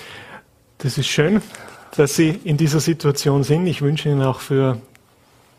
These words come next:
diese Weihnachtszeit, die anstehende, den, den Jahreswechsel, alles Gute. Äh,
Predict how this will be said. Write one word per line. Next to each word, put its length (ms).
diese 180
Weihnachtszeit, 680
die 80
anstehende, 580
den, 240
den 140
Jahreswechsel, 520
alles 220
Gute. 280
Äh, 140